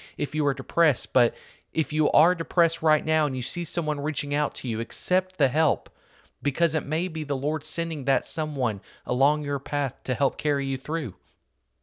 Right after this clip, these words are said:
The point I'm trying to make here is that mighty characters in the Word of God face the same issues you and I face. They were not exempt from feeling the pains of this life just because they're in the Bible. The common thread, however, that helped each of them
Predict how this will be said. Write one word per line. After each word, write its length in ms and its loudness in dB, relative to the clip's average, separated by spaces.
The 80 2
point 220 4
I'm 100 2
trying 180 2
to 60 -2
make 280 -2
here 220 0
is 260 -2
that 240 2
mighty 420 2
characters 880 -4
in 120 -4
the 80 2
Word 180 4
of 140 -4
God 260 0
face 400 2
the 140 -4
same 400 -2
issues 580 -6
you 220 2
and 140 2
I 100 2
face. 560 -2
They 120 4
were 180 2
not 360 0
exempt 680 -4
from 200 2
feeling 400 -4
the 100 -2
pains 340 -6
of 120 -8
this 200 -6
life 220 -2
just 220 -4
because 300 -2
they're 120 0
in 80 -2
the 80 -2
Bible. 480 0
The 100 0
common 360 2
thread, 400 0
however, 460 4
that 180 0
helped 380 0
each 260 -6
of 100 -8
them 200 -4